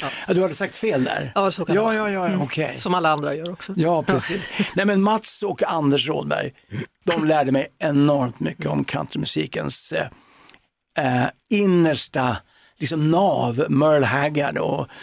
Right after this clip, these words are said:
Speaker 2: Waylon Jennings. Och, och sen var vi ju över och lirade där med rankarna i,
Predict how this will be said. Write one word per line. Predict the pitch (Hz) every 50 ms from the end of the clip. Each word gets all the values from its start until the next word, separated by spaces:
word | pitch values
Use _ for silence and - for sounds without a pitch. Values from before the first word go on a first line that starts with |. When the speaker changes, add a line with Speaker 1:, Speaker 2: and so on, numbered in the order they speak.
| - - - - - -
Speaker 2:
Waylon | - 147 151 156 143 147 156 143
Jennings. | 123 147 160 156 160 151 139 131 123 - -
Och, | - - - - -
och | 156 143 -
sen | - 170 165
var | 175 190
vi | 202 208
ju | 196 190 165
över | 160 196 214 214 208 185
och | 175 156
lirade | 165 175 143 131 135 180 226 247 202 156
där | - 127 - 101 101
med | - - - -
rankarna | - - - - - - - - - -
i, | 196 - 156 147 -